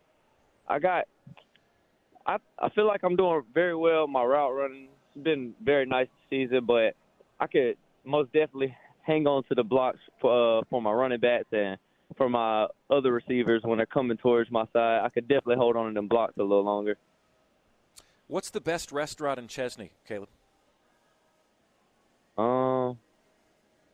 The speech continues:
Speaker 1: I'm gonna have to say the Bantam Chef.
Speaker 2: What's it called?
Speaker 1: The Bantam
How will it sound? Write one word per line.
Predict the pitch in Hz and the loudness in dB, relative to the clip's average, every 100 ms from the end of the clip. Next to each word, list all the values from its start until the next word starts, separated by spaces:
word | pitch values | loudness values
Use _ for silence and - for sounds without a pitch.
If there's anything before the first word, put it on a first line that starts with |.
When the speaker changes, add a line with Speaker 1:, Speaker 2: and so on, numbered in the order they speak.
| _ _ - | _ _ -6
Speaker 1:
I'm | |
gonna | 139 180 | -4 -2
have | 175 | -4
to | - 135 | -4 -2
say | 156 147 143 131 123 _ _ | 0 2 2 -2 -6 _ _
the | 107 | -2
Bantam | 98 143 143 - | 0 0 0 0
Chef. | 98 90 - _ _ _ _ _ _ _ _ _ _ | 2 2 -2 _ _ _ _ _ _ _ _ _ _
Speaker 2:
What's | 113 147 | -8 -8
it | 208 | -8
called? | 214 226 226 _ _ _ _ _ _ _ - | -10 -12 -14 _ _ _ _ _ _ _ -4
Speaker 1:
The | 110 | -4
Bantam | 98 131 151 147 | 0 0 0 -4